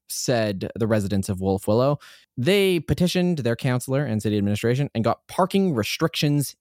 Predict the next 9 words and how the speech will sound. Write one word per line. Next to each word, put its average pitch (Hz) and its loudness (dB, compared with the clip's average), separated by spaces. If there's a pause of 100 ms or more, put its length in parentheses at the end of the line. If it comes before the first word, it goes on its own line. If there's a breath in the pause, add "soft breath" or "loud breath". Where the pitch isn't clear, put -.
implemented. 98 0 (300 loud breath)
No 160 4
one 214 2
else 160 0
could 139 -2
park 113 -2
there 107 2
except - -4
residents 98 -2